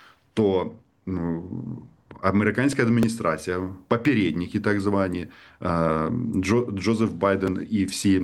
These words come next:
Салівани і решта, ми ж, звісно, за те, що вони зробили для нас, ми їм вдячні.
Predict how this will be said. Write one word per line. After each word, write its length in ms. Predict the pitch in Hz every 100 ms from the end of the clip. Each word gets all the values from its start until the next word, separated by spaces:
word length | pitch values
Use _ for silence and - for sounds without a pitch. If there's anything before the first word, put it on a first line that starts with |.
| 85
Салівани 760 | - 107 98 92 87 87 85 92
і 100 | 110
решта, 560 | 85 73 - - 139 - - - - _
ми 180 | 101 104
ж, 240 | 98 - -
звісно, 440 | 101 101 110 110
за 120 | 98
те, 140 | 101 107
що 160 | -
вони 180 | 107 107
зробили 440 | 98 101 98 95 92
для 180 | 92
нас, 240 | 95 90 -
ми 140 | 98
їм 120 | 98
вдячні. 580 | 98 107 165 131 - 76